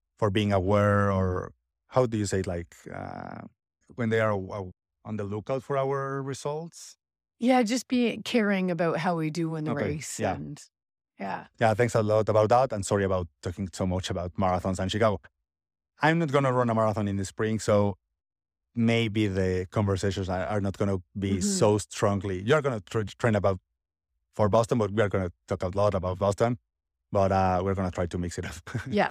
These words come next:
Speaker 2: there'll be a mixture. Hopefully, with all the training and the discussions of how the training and the race went, people learned, even if it's just one takeaway from all
Speaker 1: Yeah,
Speaker 2: this,
Speaker 1: that's the goal.
Speaker 2: it'd be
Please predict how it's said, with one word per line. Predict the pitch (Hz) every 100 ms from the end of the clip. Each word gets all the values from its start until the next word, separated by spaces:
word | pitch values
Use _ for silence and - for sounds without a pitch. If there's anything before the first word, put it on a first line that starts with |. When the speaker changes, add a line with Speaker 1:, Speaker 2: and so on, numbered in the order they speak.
| -
Speaker 2:
there'll | 196
be | 175 170
a |
mixture. | 165 156 - 175 -
Hopefully, | - 277 233 269 247 226
with | 196 185
all | 190 190
the | 185
training | - 202 202 196 185 185
and | 175
the | 175
discussions | 175 175 180 170 180 170
of | 170
how | 160 170
the | 170
training | 160 175 165 165
and | 156
the |
race | 160 160 - - _ _ _ _ _ _
went, | 147 165 127 _ _
people | 175 - 151
learned, | 151 147 143 143 147 - - _
even | 220 240 247
if | 226
it's | 196
just | 196
one | 190 170 185 208 202 196
takeaway | 196 170 165 160 147
from | - 170
all | 165 156 151
Speaker 1:
Yeah, | 120
Speaker 2:
this, | 95
Speaker 1:
that's | 104
the | 98
goal. | 95 92 87 _
Speaker 2:
it'd | - 165 156
be | 156 151 143